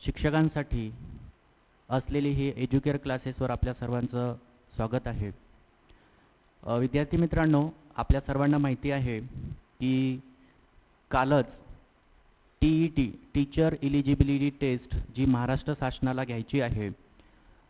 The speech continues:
आणि त्याची जबाबदारी महाराष्ट्र राज्य परीक्षा परिषद पुणे यांच्याकडे देण्यात आलेली आहे. तर या परीक्षेचं नोटिफिकेशनच, अ, कालच आपल्याकडे अव्हेलेबल झालेलं आहे आणि ॲप्लिकेशन फॉर्मसुद्धा काल नऊ,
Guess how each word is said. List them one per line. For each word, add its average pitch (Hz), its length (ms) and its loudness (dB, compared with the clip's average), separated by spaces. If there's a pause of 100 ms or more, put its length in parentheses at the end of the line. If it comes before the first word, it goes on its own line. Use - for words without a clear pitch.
(160)
आणि 135 340 4
त्याची 139 360 2
जबाबदारी 139 680 4 (100)
महाराष्ट्र 131 520 0
राज्य 135 300 0
परीक्षा 127 400 0
परिषद 127 460 0 (180)
पुणे 127 340 4
यांच्याकडे 123 440 -2
देण्यात 120 320 -4
आलेली 117 300 -6
आहे. 104 300 -4 (1300)
तर 147 80 2
या 151 120 4
परीक्षेचं 160 560 4
नोटिफिकेशनच, 160 680 4 (220)
अ, 135 220 0
कालच 135 420 0
आपल्याकडे 139 540 0
अव्हेलेबल 135 600 2
झालेलं 127 300 -4
आहे 139 280 -6 (120)
आणि 131 520 0 (140)
ॲप्लिकेशन 143 640 2 (100)
फॉर्मसुद्धा 143 480 2
काल 135 360 -2
नऊ, 127 300 6